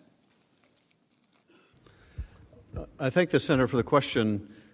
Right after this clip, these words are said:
Uh, first of all, with respect to the documents, uh, that we subpoenaed and sought to get in the House, those documents have been collected. Um,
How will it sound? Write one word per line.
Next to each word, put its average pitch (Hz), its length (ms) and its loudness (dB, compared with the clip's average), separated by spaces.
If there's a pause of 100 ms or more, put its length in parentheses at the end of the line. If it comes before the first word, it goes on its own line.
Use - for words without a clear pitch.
Uh, 135 140 -8
first - 340 -4
of 170 80 -2
all, 160 160 2
with 135 80 0
respect 160 420 -2
to 151 100 2
the 113 120 0
documents, 113 800 -4
uh, 110 120 -2
that 110 200 -2
we 117 440 -2
subpoenaed 139 680 -2
and 107 160 -8
sought 117 240 -2
to 120 80 -4
get 107 160 2
in 107 80 0
the 101 100 -2
House, 101 340 -2 (520)
those 185 200 4
documents 185 460 0
have 135 100 -2
been 135 140 0
collected. 101 480 -2 (840)
Um, 104 380 -4